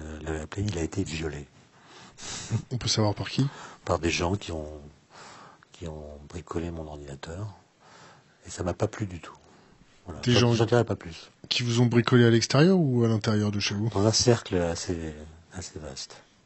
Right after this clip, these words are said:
Speaker 2: On peut vous aider ?
Speaker 1: C'est trop tard dans ces vieilles histoires. Mais c'est un truc, euh, assez
Speaker 2: Maintenant, vous avez notre numéro.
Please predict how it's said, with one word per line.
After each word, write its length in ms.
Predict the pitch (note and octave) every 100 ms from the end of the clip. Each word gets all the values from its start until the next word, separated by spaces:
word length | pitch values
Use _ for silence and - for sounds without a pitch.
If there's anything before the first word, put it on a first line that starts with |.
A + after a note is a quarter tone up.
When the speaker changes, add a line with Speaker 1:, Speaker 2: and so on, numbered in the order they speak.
| -
Speaker 2:
On 40 |
peut 160 | C3+ G#2+
vous 240 | G2 G2+
aider ? 220 | A2 C#3 D#3 _ - - - - -
Speaker 1:
C'est 100 | -
trop 140 | - F#2+
tard 160 | A2
dans 80 | F#2
ces 140 | -
vieilles 160 | E2 E2
histoires. 360 | F#2 G2+ E2+ E2 _ _ - - - - _ _ _ _ _ _ -
Mais 100 | F#2+
c'est 200 | - G2
un 100 | F2
truc, 240 | - G2+
euh, 140 | F2 D#2+
assez 380 | E2 F#2 D#2+ D2 C#2 C2+ _ _ _ _ _
Speaker 2:
Maintenant, 320 | B2 G#2 B2+
vous 180 | A2+ G#2
avez 160 | G2+ F#2+
notre 300 | F#2 - F#2
numéro. 320 | G#2 B2+